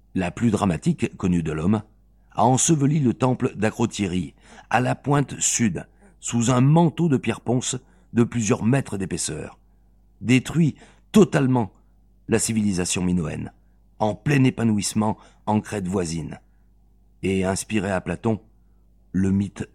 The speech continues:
de l'Atlantide. Des fumerolles s'échappent toujours de Néa Kamenni,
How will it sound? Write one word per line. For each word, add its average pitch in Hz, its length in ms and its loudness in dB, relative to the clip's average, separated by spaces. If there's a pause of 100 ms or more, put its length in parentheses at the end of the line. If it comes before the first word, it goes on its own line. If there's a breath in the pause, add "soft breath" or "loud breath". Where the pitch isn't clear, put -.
de 90 160 -2
l'Atlantide. 80 680 -8 (920)
Des 120 240 6
fumerolles 165 640 4
s'échappent - 520 -2
toujours 101 380 -2
de 85 140 -4
Néa 78 220 -2
Kamenni, 80 500 -10